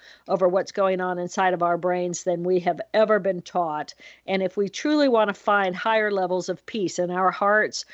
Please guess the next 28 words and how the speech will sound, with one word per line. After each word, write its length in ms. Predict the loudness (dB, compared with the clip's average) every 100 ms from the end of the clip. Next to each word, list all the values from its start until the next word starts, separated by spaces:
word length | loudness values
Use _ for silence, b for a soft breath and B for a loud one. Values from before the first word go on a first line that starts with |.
| B B
recognizing 880 | -2 0 0 -4 -4 -4 -4 -4 -4
these 200 | -6 -4
different 340 | -4 -2 -4 -4
consciousnesses 1040 | -2 -2 -2 -6 -6 -4 -4 -2 -4 -2
and 140 | -2
that 160 | 0 4
we 160 | 4 4
have 220 | 0 0
the 140 | 0
ability 520 | 0 -2 -2 0 0
to 240 | -2 -4 -4
know 380 | -2 2 4 4
them, 320 | 2 2 -2 B B B 0
to 240 | 4 4
create 560 | 2 -2 0 0 -2 -2
healthy 400 | 0 0 0 0
relationships 880 | 0 0 -2 -2 -6 -4 -4 -4 -2
inside 520 | -2 -2 -2 0 0
of 100 | 0
our 180 | 0 0
own 160 | -2
heads, 540 | -4 2 2 2 0 -8 B B
and 220 | -4 -4 -2
then 160 | -6 -2
ultimately 720 | 0 0 -4 -4 -4 -2 0
we 180 | 2 0
will 260 | 2 0 0
evolve 640 | -2 0 2 4 2